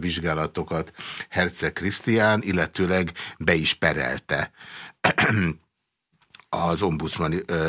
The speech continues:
ö, a jelentését, és az intézmény jó hírnevének megsértése miatt beperelt az ombudsmani hivatalt, amit végül is elvesztett,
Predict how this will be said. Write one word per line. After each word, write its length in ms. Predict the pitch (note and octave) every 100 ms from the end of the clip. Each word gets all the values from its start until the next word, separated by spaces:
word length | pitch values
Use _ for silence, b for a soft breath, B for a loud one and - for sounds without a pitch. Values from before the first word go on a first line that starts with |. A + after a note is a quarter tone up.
| E2 E2 E2+
ö, 280 | E2+ E2 E2 F2
a 340 | D2+ D#2 D#2+ D#2
jelentését, 880 | F2+ G2 F#2+ F2+ F#2 F2 F2 E2 -
és 140 | E2
az 120 | D#2+
intézmény 440 | E2 D#2 D2+ D#2 D#2
jó 160 | D#2+
hírnevének 600 | D2+ D#2 D2 C#2 C#2+ C#2
megsértése 640 | - D#2 - D2 D2+ C#2+ D2
miatt 260 | D2+ C#2+
beperelt 760 | C#2 C#2 - _ D#2 C#2+ C#2 -
az 120 | D2
ombudsmani 600 | E2 C#2 C2+ - C#2+ C2
hivatalt, 540 | C2 D#2+ D#2 - D2+ E2
amit 200 | D2 -
végül 240 | D#2+ D2
is 120 | D2
elvesztett, 640 | E2 C#2 C#2 - E2+ G#2+